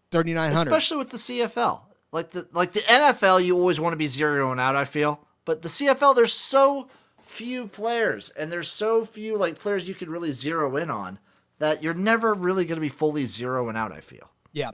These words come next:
Speaker 1: or you should at least try not to, because you're right. You got steals of guys that are playing well, and, and the, the prices haven't caught up with yet. Like we said, Kevin Brown was another one that, that just hasn't caught up yet with it. So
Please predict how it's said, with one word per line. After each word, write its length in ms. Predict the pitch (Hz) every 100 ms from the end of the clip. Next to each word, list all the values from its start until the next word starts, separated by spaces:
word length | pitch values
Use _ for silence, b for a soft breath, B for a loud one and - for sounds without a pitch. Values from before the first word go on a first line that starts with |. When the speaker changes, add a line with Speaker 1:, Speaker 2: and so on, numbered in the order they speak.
| -
Speaker 1:
or 160 | 190 190
you 120 | 185
should 300 | 165 208 185
at 140 | 175 165
least 320 | 185 180 -
try 240 | 165 156
not 320 | 147 139 135 -
to, 140 | 123
because 380 | 131 170 156 151
you're 120 | 165
right. 320 | 165 131 127
You 180 | 156 165
got 260 | 190 175 - -
steals 560 | - - 226 165 123
of 220 | - 151 139
guys 440 | 156 127 120 -
that 120 | 147
are 80 | 135
playing 480 | - 151 139 143 139
well, 400 | 160 165 117 - _ _ -
and, 220 | 151 165
and 200 | 160 160
the, 120 | 156
the 180 | 139 147
prices 400 | 131 180 170 165
haven't 200 | 170 156
caught 200 | 170 156
up 180 | 165 170
with 160 | 123 135
yet. 200 | 131 117
Like 140 | 123
we 60 | 139
said, 220 | 170 131
Kevin 280 | 131 139 135
Brown 200 | 143 165
was 140 | 170
another 280 | 180 208 170
one 220 | 117 107 _ _ _ -
that, 220 | 143 131
that 160 | 139 127
just 180 | 139
hasn't 260 | 139 131 143
caught 220 | 165 165
up 160 | 190 165
yet 180 | 120 117
with 160 | 107
it. 100 | 107
So 260 | - 117